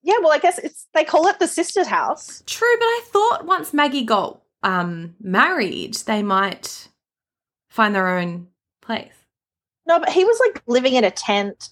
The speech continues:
Speaker 1: and then he was in the hotel room. I don't, I don't think that, that he had a place when he moved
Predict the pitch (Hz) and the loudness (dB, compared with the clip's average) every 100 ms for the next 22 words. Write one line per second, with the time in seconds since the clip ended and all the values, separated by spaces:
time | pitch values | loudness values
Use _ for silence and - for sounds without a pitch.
0 | - 196 220 220 233 233 220 220 208 - | -4 0 4 4 4 2 2 2 0 -2
1 | 196 196 220 196 190 196 185 185 190 - | -4 -2 0 0 -2 -4 -6 -8 -12 -20
2 | _ _ _ _ 302 370 403 - 392 554 | _ _ _ _ 0 2 0 -2 0 0
3 | 480 - - 269 269 _ 226 220 - 240 | 0 -6 -6 -6 -6 _ -4 -2 -2 -2
4 | 240 226 202 - 214 175 - - 180 180 | 2 0 0 0 0 0 -6 -4 -2 -2
5 | 190 165 170 180 | -6 -6 -6 -6